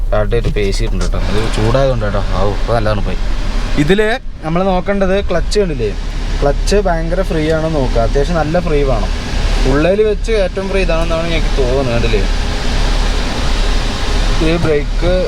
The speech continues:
ആക്സിലേറ്റർ, അതൊന്നും കുഴപ്പമില്ല. ഇത് നോക്കുക, ഇന്റീരിയറിൽ അത്യാവശ്യം വൃത്തി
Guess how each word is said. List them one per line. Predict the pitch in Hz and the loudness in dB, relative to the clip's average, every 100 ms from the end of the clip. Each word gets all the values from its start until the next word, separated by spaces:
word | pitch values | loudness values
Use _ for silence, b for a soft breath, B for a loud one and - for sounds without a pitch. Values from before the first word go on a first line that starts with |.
| 139 131 | -2 -2
ആക്സിലേറ്റർ, | - 127 120 | 0 2 2
അതൊന്നും | 127 151 | 2 0
കുഴപ്പമില്ല. | 139 120 131 156 - | -2 0 -2 -2 -2
ഇത് | - 156 | 0 0
നോക്കുക, | 143 - 147 160 | 0 0 0 0
ഇന്റീരിയറിൽ | 147 147 160 165 160 | 0 2 2 0 -2
അത്യാവശ്യം | - 156 156 175 175 | -2 -2 -2 0 0
വൃത്തി | 143 - | 0 0